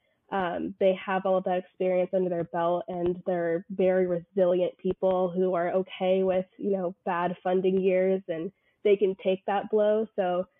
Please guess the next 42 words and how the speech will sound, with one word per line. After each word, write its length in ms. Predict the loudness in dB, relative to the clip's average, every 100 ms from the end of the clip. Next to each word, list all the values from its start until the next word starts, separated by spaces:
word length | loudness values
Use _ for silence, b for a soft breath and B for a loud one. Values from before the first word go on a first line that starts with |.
| b b b -4
um, 500 | -2 0 -2 -4 -6 _ -2
it's 160 | -2 0
definitely 360 | -2 0 0 2
hard 240 | 2 2
if 100 | 2
you're 80 | -2
just 160 | -2 -2
gonna 160 | -4 -2
start 180 | -4 -4
it 60 |
out 160 | -2 -2
of 40 |
the 60 | -2
blue, 440 | 0 2 2 0 -4 -6
'cause 360 | -4 -2 -6 _ -14
if 180 | -10 -6
that's 200 | -6 -2
what 60 | 0
you're 80 | 0
gonna 120 | 2
rely 320 | 2 2 0 0
on 180 | 0
for 180 | -2 -2
your 240 | 0 -2 0
own 200 | 0 2
income, 400 | 0 -2 0 0
you're 80 | -2
probably 280 | -2 0 0
not 180 | -2 -2
gonna 120 | -2
be 60 |
paying 320 | 0 0 2 2
yourself 420 | 0 -2 -4 -2
for 140 | -2
a 60 | -2
few 180 | 0 0
years, 380 | 2 2 2 0 _ _ _ _ _ 0
um, 300 | 0 2 2
or 140 | 4
even, 300 | 2 2 -2
like, 220 | -2 -6 _ _ _ -2
maybe 520 | -2 -2 -2 -2